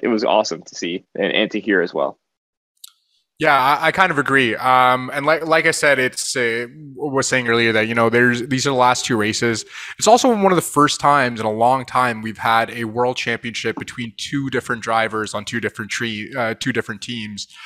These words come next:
Speaker 2: So it's kind of nice to let, you know, the, uh, you know, the constructors and the drivers, like you said, Tyler, kind of decide, uh, where they're gonna end up at the end of the race. Um, and, and,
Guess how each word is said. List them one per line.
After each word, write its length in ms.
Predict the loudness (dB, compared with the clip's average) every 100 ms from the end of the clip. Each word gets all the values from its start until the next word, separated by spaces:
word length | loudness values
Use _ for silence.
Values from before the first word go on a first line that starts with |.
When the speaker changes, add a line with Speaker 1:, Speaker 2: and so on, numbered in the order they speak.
| -18 -4
Speaker 2:
So 120 | 0
it's 100 | 2
kind 160 | 2 2
of 80 |
nice 320 | 2 2 2 0
to 120 | 2
let, 280 | 4 4 2
you 80 |
know, 320 | -2 0 -2 -6
the, 400 | -8 -8 -6 -6
uh, 360 | -4 -6 -8
you 140 | -8 -4
know, 120 | -2
the 100 | -2
constructors 800 | -2 -2 2 2 4 4 4 2
and 240 | 0 2
the 60 | 2
drivers, 420 | 2 2 0 -2
like 180 | -4 -4
you 60 |
said, 220 | -2 -2 0
Tyler, 260 | 0 2
kind 220 | 2 2
of 80 | 2
decide, 560 | 2 2 4 6 2 -4 -12 -20 -20 -6
uh, 240 | 0 2 4
where 180 | 2
they're 100 | 0
gonna 160 | 0 -2
end 200 | -4 -4
up 140 | -4
at 120 | -4 -4
the 100 | -6
end 100 | -4
of 60 |
the 60 | -6
race. 440 | -4 -4 -6 -8 -12 _
Um, 540 | -2 0 -2 -4 -10 -20 _ -20 -20 _ _
and, 180 | 0 0
and, 280 | 2 0 -2